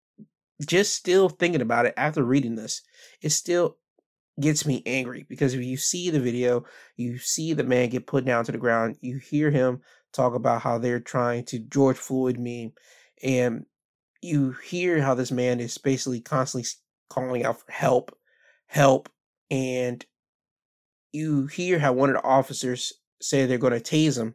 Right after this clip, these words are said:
They ended up tasing him. He gets tased. He still is calling out for help. The police are saying, "Stop resisting." In the video, you'll see that he's not resisting after they're saying, "Stop resisting," after he's already on the ground, after he already gets tased. Also, one of the police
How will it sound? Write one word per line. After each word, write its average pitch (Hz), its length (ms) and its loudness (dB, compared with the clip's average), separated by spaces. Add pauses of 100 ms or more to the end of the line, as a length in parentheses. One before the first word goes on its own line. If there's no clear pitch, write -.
(140)
They 131 160 0
ended 160 160 2
up 147 80 -2
tasing 123 400 -2
him. 127 220 -8 (600)
He - 160 -8
gets 135 240 0
tased. 127 540 -2
He 120 120 -12
still 131 420 -2 (340)
is - 80 -14
calling 135 280 4
out 135 140 4
for 135 100 4
help. 123 460 0
The 123 80 -8
police 143 340 0
are 151 40 -6
saying, 127 280 0
"Stop 127 260 2
resisting." 127 580 -2
In 123 200 -4
the 120 60 -4
video, 147 320 2
you'll 123 180 0
see 180 500 -6 (300)
that 135 120 -6
he's 127 140 0
not 143 260 2
resisting 127 680 -2 (120)
after 135 340 0
they're 120 160 -4
saying, 127 320 0
"Stop - 260 0
resisting," 127 420 0
after 123 220 -4
he's 117 160 -6
already 143 320 4
on 151 80 4
the 156 80 4
ground, 120 360 0 (280)
after 117 280 -6
he 123 280 -6
already 139 300 6
gets 131 240 0
tased. 143 580 -2 (320)
Also, 143 480 6
one 135 280 4
of 127 60 2
the 120 60 0
police 131 560 0